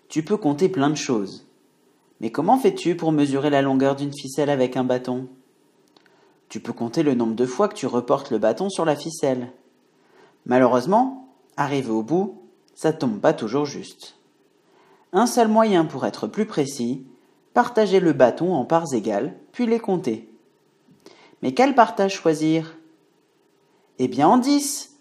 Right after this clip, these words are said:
comme les dix doigts de tes deux mains. Ici, la ficelle mesure donc cinq bâtons entiers et quatre dixièmes de bâton. En réalisant un tel partage, tu te sers de fractions décimales.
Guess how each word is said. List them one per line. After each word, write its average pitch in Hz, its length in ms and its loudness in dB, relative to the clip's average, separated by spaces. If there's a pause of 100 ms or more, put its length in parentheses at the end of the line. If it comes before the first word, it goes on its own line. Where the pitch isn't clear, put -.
comme 131 200 -2
les 117 80 0
dix 120 140 -8
doigts 123 160 4
de 127 40 -8
tes 127 160 0
deux 165 140 -2
mains. 226 260 0 (1400)
Ici, 226 560 -2 (260)
la 175 140 2
ficelle 190 420 2
mesure 175 340 0
donc 113 280 -4
cinq 240 340 -2
bâtons 185 320 2
entiers 123 560 -2 (400)
et 127 160 -4
quatre 208 320 -2
dixièmes 135 400 -2
de 160 80 2
bâton. 120 320 0 (2250)
En 120 80 -2
réalisant 220 480 4
un 160 100 4
tel 220 220 -2
partage, 147 580 2 (300)
tu 160 100 -14
te 156 120 -4
sers 220 240 2
de 151 100 -2
fractions 147 420 -6
décimales. 131 720 -4